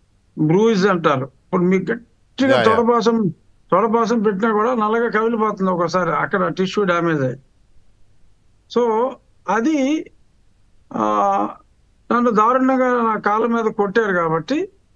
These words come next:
Speaker 1: క్లియర్గా, ఆ, ఆ బ్లడ్ చీరి, ఆ, అది, ఆ కర్ర మార్కులు స్పష్టంగా పడిపోయినాయి. ఆ బ్లడ్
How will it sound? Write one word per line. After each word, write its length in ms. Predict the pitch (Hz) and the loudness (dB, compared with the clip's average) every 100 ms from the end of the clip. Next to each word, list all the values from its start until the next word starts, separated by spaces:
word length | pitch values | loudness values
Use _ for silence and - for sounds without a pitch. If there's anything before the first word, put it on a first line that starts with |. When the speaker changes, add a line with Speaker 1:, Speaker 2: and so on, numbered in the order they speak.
| _ _ _ _ _ | _ _ _ _ _
Speaker 1:
క్లియర్గా, 580 | 240 254 233 214 302 - - _ _ _ | 2 2 2 2 0 -2 -12 _ _ _
ఆ, 120 | - 175 175 170 156 156 - 160 | -2 0 2 2 0 -2 -4 -4
ఆ 80 | 160 | -2
బ్లడ్ 400 | 151 196 202 220 | 2 0 2 0
చీరి, 500 | 202 - 220 220 208 | 0 -2 -2 0 0
ఆ, 140 | 180 165 151 143 269 - _ _ _ _ _ - | 0 0 0 -2 -2 -6 _ _ _ _ _ -4
అది, 260 | 175 175 156 147 139 139 139 | 0 2 2 0 0 0 -2
ఆ 220 | 139 131 131 | -2 -4 -4
కర్ర 340 | 147 175 208 | 0 0 2
మార్కులు 760 | 196 196 208 226 254 247 214 220 | 2 0 0 0 0 0 0 -4
స్పష్టంగా 540 | - 196 190 226 240 | -4 -6 -2 0 0
పడిపోయినాయి. 500 | 208 208 214 156 131 _ _ _ _ _ _ _ _ - | 0 0 0 -2 -6 _ _ _ _ _ _ _ _ -4
ఆ 60 | 156 | -2
బ్లడ్ 360 | 156 185 180 | 0 0 0